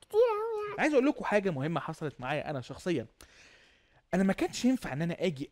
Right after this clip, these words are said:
Speaker 2: أجاوبكم كده على الأسئلة اللي أنتوا بتسألوها لي، ولا كان ينفع أقعد أتكلم معاكم كتير كده وأبقى عارف حاجات كتيرة إلا من كتر ما بقرا. إحنا لازم نتعلم يا أمامير إزاي نقرا.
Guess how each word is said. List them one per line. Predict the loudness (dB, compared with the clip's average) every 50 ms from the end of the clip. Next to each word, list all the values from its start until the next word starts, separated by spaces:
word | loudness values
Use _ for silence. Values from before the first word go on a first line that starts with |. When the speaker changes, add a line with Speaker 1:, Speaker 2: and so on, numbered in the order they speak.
| _
Speaker 2:
أجاوبكم | -2 2 4 4 4 2 -2 -12 -8
كده | -6 -2 -2 0
على | -2 -2
الأسئلة | -6 -8 -6 -2 -2 -2 -2 -2
اللي | -2 -2
أنتوا | 0 -2 -4
بتسألوها | -6 -6 -12 -10 -8 -6 0 2 2
لي، | 2 0 -6 _ _ _ _ _ _ _ _ _ _ _ -20 -18 -18 -16 -18 0 2
ولا | 4 4 4
كان | 2 0 0 2
ينفع | 2 2 2 2 2
أقعد | 2 2 -2 -4
أتكلم | -6 _ -2 -2 0 0
معاكم | -2 -4 -6 -6 -8 -8 -14
كتير | -20 -16 -10 -2 -2 -2 0
كده | 2 4 4 4 2 0 -10 -20 -10 _
وأبقى | -6 -4 -2 2
عارف | 4 4 4 4 2
حاجات | -2 -4 -2 -2 -4
كتيرة | -4 -8 -8 0 2 2 2 2 -2 _ _ _ _ _
إلا | 0 0 2 2
من | 2 0
كتر | -2 -2 -4 -6 -4 -4 -4
ما | -4 -2
بقرا. | -2 -4 -4 -6 -12 -14 _ _ _ _ _ _ _ _ -20 _ _
إحنا | -6 -6 -4 -6 -8
لازم | -8 -8 -8 -8 -10 _ -16
نتعلم | -16 -12 -8 -6 -6 -4 -4 -4
يا | -6 -6 -6 _ 4
أمامير | 4 4 4 4 2 2 2 2 0 0 -4
إزاي | -10 -12 0 2 4 4 4
نقرا. | 2 -2 -6 -8 -12 -12